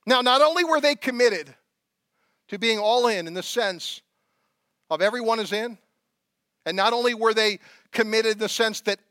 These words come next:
everything belonged to God and they recognized it, but finally, they realized that following Jesus Christ was not something that was relegated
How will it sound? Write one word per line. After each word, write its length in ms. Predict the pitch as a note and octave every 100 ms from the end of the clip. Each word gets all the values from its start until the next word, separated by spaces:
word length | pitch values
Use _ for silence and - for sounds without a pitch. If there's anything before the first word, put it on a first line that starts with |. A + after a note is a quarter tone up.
| -
everything 1000 | A3+ F#3 A#3+ A#3+ - _ - A#3+ A3 G#3+ D#3+
belonged 540 | F#3+ F#3+ F#3+ A3 A3+ -
to 100 | F#3
God 440 | F#3+ D#3+ C#3+ C#3 _
and 140 | D#3+
they 80 | D#3+
recognized 680 | E3+ F3 D#3 C#3 B2 B2 -
it, 120 | B2+ _ _ _ _ _ _ _ _ _ _
but 100 | E3+
finally, 560 | - G#3 G3 E3+ C#3+ B2+ _ _ _ _ _ _
they 220 | F3+ G#3
realized 720 | G#3 F#3 E3 C3+ B2+ B2 - _ _ _ _ _ _ _ _ _
that 100 | -
following 480 | C#3+ - F3+ A3 A3+
Jesus 340 | G3 G3 F3 -
Christ 540 | - D#3+ B2 - - _ _ _ _ _ _ _ _ _ _ _ _ _ _ _ _
was 180 | D#3 -
not 220 | F3 G#3+
something 580 | - G#3 F3+ D#3 A#2+ A2 _ _ _ _ _ _ _ _ _ _
that 140 | D#3 C#3+
was 120 | -
relegated 600 | D#3 F3 D3 D3+ C#3+